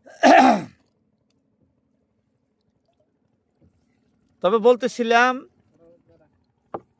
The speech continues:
পদ্মা নদীর ইলিশ, দর্শক, আমার বলাতে কোনো ভুল নাই,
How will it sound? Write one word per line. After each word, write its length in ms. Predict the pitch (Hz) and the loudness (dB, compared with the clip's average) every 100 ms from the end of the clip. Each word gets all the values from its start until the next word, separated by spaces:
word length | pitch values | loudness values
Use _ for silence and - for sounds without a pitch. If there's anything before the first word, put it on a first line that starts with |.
| _ - _ - _ _ - | _ -20 _ -20 _ _ -12
পদ্মা 320 | 165 190 226 | -10 -8 -8
নদীর 300 | 214 185 190 | -8 -10 -10
ইলিশ, 360 | 160 147 208 269 - _ _ _ | -10 -10 -14 -16 -20 _ _ _
দর্শক, 420 | 120 139 156 - - | -18 -16 -14 -16 -14
আমার 220 | 156 127 | -12 -12
বলাতে 440 | 117 147 147 131 | -12 -12 -12 -16
কোনো 260 | 120 127 120 | -20 -20 -20
ভুল 260 | 110 131 | -18 -18
নাই, 200 | 123 131 | -18 -20